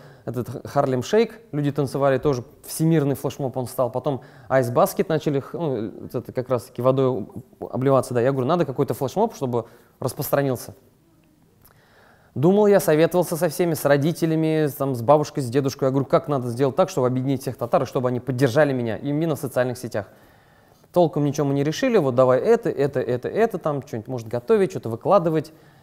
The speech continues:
Я говорю: "Сложно, сложно". И у меня есть любимый певец, один из любимых певцов — это Элвин Грей. Значит, сижу я, значит, видео смотрю его, и он там, и весь зал поёт там одну песню, "Еламай Ярсума". Весь зал поёт, у меня такие мурашки по телу, думаю: "Песни".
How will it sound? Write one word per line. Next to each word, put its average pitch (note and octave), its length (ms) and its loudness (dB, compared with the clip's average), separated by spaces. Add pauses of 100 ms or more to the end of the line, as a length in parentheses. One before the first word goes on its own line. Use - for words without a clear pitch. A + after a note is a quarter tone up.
(220)
Я A#2+ 80 -4
говорю: A#2 160 -6
"Сложно, D3 420 0
сложно". F3+ 540 0 (420)
И G#3 400 0 (240)
у C#3+ 40 -4
меня F3 100 2
есть D3+ 100 0
любимый D#3+ 220 0
певец, F#3 400 -2
один D3+ 200 2
из C3+ 60 0
любимых C3 220 -2
певцов — A#2+ 320 -6
это B2+ 160 -4
Элвин C3 360 2
Грей. A#2 280 0 (340)
Значит, D#3 300 -6
сижу E3+ 260 0
я, D3+ 80 6
значит, C3+ 260 -2
видео G3 220 2
смотрю F3+ 320 2
его, D#3+ 340 2 (800)
и D#3 80 2
он E3 120 4
там, B2+ 180 -2
и D3+ 80 -4
весь D#3+ 160 2
зал D3 200 6
поёт B2 280 0
там A2+ 100 -4
одну A#2+ 160 -2
песню, G#2+ 320 -6
"Еламай A#2 300 -2
Ярсума". G#2+ 400 -6 (100)
Весь C3 160 0
зал C3 140 4
поёт, F#3+ 280 0
у C#3 40 -4
меня C3 80 -2
такие A#2+ 180 -4
мурашки C#3 300 0
по C3 100 -4
телу, A#2 240 -2
думаю: B2+ 300 -4 (1040)
"Песни". C3+ 340 0